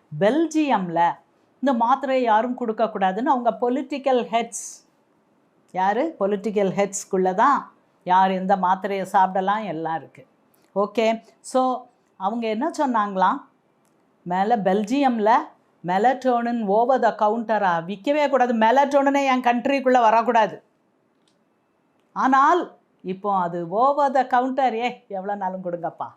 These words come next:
அப்படி மாத்திட்டாங்க. ஓகே, so it's a good news. பார்க்கின்சன், இப்படி பலப்பட்ட டிமென்ஷியா எல்லாத்தையும்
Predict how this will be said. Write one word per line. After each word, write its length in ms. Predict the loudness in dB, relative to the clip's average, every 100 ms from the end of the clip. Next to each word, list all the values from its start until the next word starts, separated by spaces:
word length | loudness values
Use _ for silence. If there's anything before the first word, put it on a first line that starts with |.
| _
அப்படி 220 | -8 -6
மாத்திட்டாங்க. 640 | -4 -4 -6 -12 -14 -16 -20 -20 -8
ஓகே, 500 | -8 -4 0 0 0 -8 _ _
so 300 | -20 -16 -14
it's 260 | -14 -8
a 40 | -6
good 220 | -2 0
news. 360 | 2 2 0 -10 _ _
பார்க்கின்சன், 880 | 2 2 -2 -6 -6 0 0 0 -4 _ _ _ _ _ _
இப்படி 360 | -12 -6 -6 -4
பலப்பட்ட 880 | -4 -2 -4 0 -2 -2 _ 0 2 -2 _ _ _ _ _ _ _ _ _ _ _ -4
டிமென்ஷியா 580 | -2 2 0 0 0 0 -2 -12
எல்லாத்தையும் 680 | -12 -8 -4 -4 -2 -2